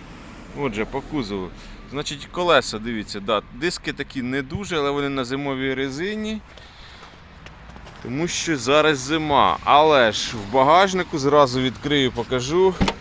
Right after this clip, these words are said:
є красиві оригінальні мерсовські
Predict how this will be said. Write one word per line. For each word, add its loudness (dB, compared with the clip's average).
є 0
красиві 2
оригінальні 4
мерсовські 2